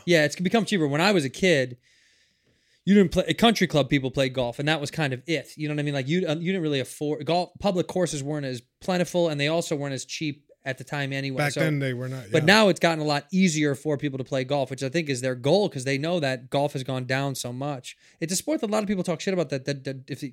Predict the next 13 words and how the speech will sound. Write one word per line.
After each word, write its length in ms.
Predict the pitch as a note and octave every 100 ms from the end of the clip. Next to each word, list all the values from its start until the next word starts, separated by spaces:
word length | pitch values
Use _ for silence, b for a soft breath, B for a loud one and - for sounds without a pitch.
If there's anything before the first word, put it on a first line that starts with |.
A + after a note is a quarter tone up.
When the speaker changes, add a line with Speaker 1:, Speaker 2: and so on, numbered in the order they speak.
| _
Speaker 1:
you 140 | D3+
don't 240 | D3+ G3 F#3
know 160 | F3 E3
it 60 |
and 80 | C#3
never 220 | D3+ D3+
played 260 | - D3+ D3
it, 180 | C3 - b b b b
people 200 | G3+ G#3
kind 160 | A3
of 160 | G#3 -
see 220 | -
it 60 | F#3